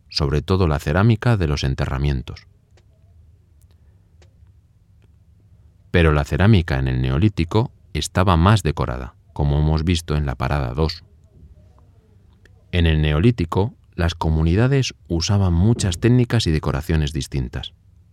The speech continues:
Antes de decorar la cerámica, estas comunidades pintaban los recipientes con una pintura roja llamada almagra.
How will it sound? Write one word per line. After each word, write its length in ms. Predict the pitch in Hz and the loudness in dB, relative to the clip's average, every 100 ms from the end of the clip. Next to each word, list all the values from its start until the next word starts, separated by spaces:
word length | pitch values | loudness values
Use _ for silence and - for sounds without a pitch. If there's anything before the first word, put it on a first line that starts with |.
| _ _ _ _ _ _ _ _ _ _ _ _ _ _ _ _ - | _ _ _ _ _ _ _ _ _ _ _ _ _ _ _ _ 2
Antes 360 | 107 90 67 | 2 2 -2
de 100 | 64 | -4
decorar 420 | 65 65 65 87 | -6 -4 0 0
la 140 | 82 65 | 0 -2
cerámica, 580 | 69 85 113 120 147 151 _ _ _ _ - | -2 0 0 0 -2 -4 _ _ _ _ -6
estas 300 | 85 82 87 | -4 -4 -6
comunidades 680 | 82 80 76 90 95 87 - | -2 0 2 2 2 0 -4
pintaban 720 | _ 76 76 65 80 73 64 | _ -2 -2 0 -2 -2 -2
los 120 | 64 | -6
recipientes 720 | - 87 101 104 85 73 76 - | -6 -4 -2 0 0 -2 -6 -4
con 160 | 73 | 0
una 180 | 80 95 | 2 2
pintura 520 | 82 76 64 92 87 | 0 -4 -2 -2 -2
roja 340 | 76 113 - 67 | 0 0 -2 -6
llamada 540 | 65 69 90 110 110 _ | -4 -2 0 0 -2 _
almagra. 720 | 80 71 71 80 67 69 | -6 -2 0 0 -2 -8